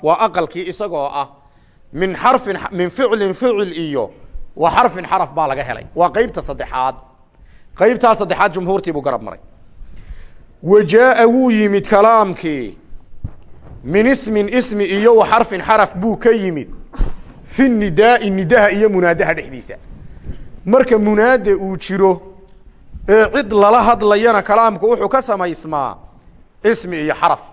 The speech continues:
Oo tusaaluhu waa maxay? Waa yaa Muxamed ba, yaa Muxamed. "Yaa Muxamed" haddaan idhaa, hadalkaa "yaa Muxamed" ah, bal qiimeeya, muxuu ka samaysay? Waa kalaam dhammaystirane. "Yaa Muxamed" waa kalaam dhammaystiran.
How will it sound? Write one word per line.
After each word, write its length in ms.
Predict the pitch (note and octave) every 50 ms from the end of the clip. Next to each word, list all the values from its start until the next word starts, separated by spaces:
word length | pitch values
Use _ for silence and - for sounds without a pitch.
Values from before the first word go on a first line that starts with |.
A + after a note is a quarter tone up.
| _ _ - -
Oo 120 | G#3 G#3
tusaaluhu 460 | G#3 G3+ - - G3+ G#3 A#3+ C4 C4
waa 140 | B3+ A#3+ G3+
maxay? 300 | E3+ C3+ - C3 C3+ A#2+ - - - - - - - - - - -
Waa 160 | D#3 F#3 G3
yaa 200 | G#3 A3 A3+ G#3
Muxamed 420 | F#3 E3 - - F3+ E3+ C#3+ B2+ A2 A2+
ba, 80 | A#2+ - -
yaa 160 | D#3 F#3 F3
Muxamed. 440 | D#3+ D3 B2+ C3 D#3 - C#3+ A#2+ - - - - _ - - - - - - - - - - - - -
"Yaa 260 | D#3+ F#3 A#3 C4 C4 A#3+
Muxamed" 500 | G#3+ G#3 - - A#3+ B3+ B3 A#3 G#3+ G3
haddaan 400 | G3 G3 F#3+ A3+ A3+ A3+ G#3 F3
idhaa, 600 | E3+ F3 E3+ D#3+ D#3+ D#3+ D#3+ D#3+ D#3+ D#3 - - - - _ _ _ _ _ _ _ _ _ _ _ _
hadalkaa 520 | - A#3+ B3+ A#3+ A3+ G3+ - A3 A3 A#3
"yaa 240 | A#3+ B3 B3 A#3+ A3+
Muxamed" 600 | G#3 G3 F3+ - A3 A#3+ A#3 G#3+ F#3+ F3 D#3+ - -
ah, 200 | D#3 D#3 D#3 C#3 - - - - - - - _ - -
bal 140 | F#3 G3
qiimeeya, 420 | D#3 G3 G3 G3+ G3+ A3+ A#3 G#3+ G3
muxuu 200 | F#3 E3 F#3+ A3+
ka 120 | - C4 A3+
samaysay? 420 | A3+ G#3 G3 F#3+ F#3 - G#3+ A3+
Waa 140 | A3 G#3+ -
kalaam 220 | F#3+ F#3+ G3 F3+
dhammaystirane. 560 | F3+ E3+ F3+ F3+ D#3+ - - D3 D3+ C#3 G2+ - _ - _ _ _ - _ _ _ - - - _ -
"Yaa 320 | - C#3 G3 A3+ A#3 A3+ G#3
Muxamed" 580 | F#3+ F3+ D3 - D#3 E3+ E3+ F3+ G#3 A#3 A3+ -
waa 160 | F#3+ F#3+ F#3 E3+
kalaam 280 | - F#3+ G3 F3 E3
dhammaystiran. 600 | D#3 D3 D#3+ D#3 A#2+ - - C#3 B2 A#2+ A#2+ A#2